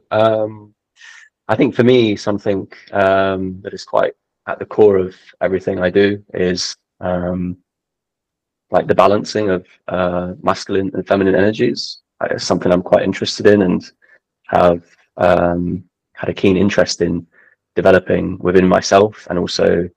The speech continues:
uh, sharing that with others. Um, so I spend a lot of time in the gym, uh, which I really love. Um,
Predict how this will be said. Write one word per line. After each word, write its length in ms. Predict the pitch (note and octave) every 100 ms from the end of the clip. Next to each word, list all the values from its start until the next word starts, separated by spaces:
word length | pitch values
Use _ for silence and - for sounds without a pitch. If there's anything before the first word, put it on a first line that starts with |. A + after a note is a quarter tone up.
| _ _ _ _ -
uh, 220 | - F2 A2+
sharing 360 | - A2+ F3+
that 120 | - -
with 140 | F2+
others. 420 | F#2 A2+ B2 - _ _ _ _ _ _ _ _
Um, 720 | F#2+ F#2+ F#2+ F#2 F#2+ F#2+ F#2 - _ _ _ _ -
so 100 | F2+
I 20 |
spend 240 | - F#2+
a 60 | F#2+
lot 120 | F2+
of 80 | -
time 220 | G2 F#2
in 80 | F2
the 60 |
gym, 440 | F2 G#2 G#2+ G#2 G2+ _ _
uh, 280 | - F#2 F#2+
which 200 | G#2+ F#2+
I 40 |
really 240 | F#2 F#2+ F#2
love. 300 | G2 F#2+ - _ _ _ _ _ _ -
Um, 680 | F2 F2 F2 F2 F2+ F2+